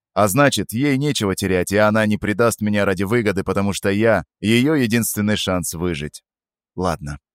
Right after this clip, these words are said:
сказал я, поправляя рукава обратно. «С финансами разберёмся. Я своих не бросаю, а ты теперь часть моей команды. Но сейчас главное —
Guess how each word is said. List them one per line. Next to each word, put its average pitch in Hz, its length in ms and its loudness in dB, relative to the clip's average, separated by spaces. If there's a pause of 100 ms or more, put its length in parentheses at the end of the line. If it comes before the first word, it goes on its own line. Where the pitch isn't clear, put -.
(140)
сказал 120 440 4
я, 117 200 4
поправляя 107 500 4
рукава 90 380 2
обратно. 87 520 -2 (440)
«С - 120 -12
финансами 104 520 -2
разберёмся. 87 680 -4
Я 98 180 -2
своих 92 300 -6
не 92 80 -4
бросаю, 87 600 -2
а 82 60 -6
ты 98 140 -8
теперь 85 400 -8
часть - 320 -8
моей 76 180 -6
команды. 71 540 -8 (240)
Но 92 180 -2
сейчас 98 380 -6
главное — 87 540 -2